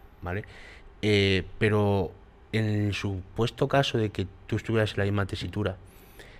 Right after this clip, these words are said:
y a lo mejor cobrases mil euros al mes, creo que tus problemas o tu nivel de estrés, de preocupación, no por ti, porque tú sí tienes que co-, com-, eh, chupar lechuga, chupar lechuga,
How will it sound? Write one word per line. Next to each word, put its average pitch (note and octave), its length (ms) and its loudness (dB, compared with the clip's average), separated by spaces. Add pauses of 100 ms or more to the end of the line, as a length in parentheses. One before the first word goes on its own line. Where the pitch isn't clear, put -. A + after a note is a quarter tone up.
(140)
y - 40 -6
a F#2+ 40 0
lo G2 60 0
mejor G2+ 220 0
cobrases A2 420 2
mil A2 220 0
euros G2+ 260 -2
al F2+ 100 -4
mes, G2 200 -6 (1000)
creo B2+ 180 4
que B2 140 2
tus - 260 -2
problemas A#2+ 720 2
o G#2 160 -2
tu G#2 180 -4
nivel G#2+ 380 0
de G#2+ 120 2
estrés, G#2+ 520 0
de G2 140 2
preocupación, F#2+ 640 -2
no A#2+ 140 0
por F#2+ 200 -2
ti, G#2 240 0
porque E2+ 200 -4
tú - 120 -6
sí F#2 100 -8
tienes F#2+ 180 -2
que F#2+ 80 -2
co-, F#2 220 -2 (720)
com-, F#2+ 280 2
eh, F#2 340 0
chupar F#2+ 300 -2
lechuga, F#2 440 -6
chupar F#2 260 -6
lechuga, F2 400 -6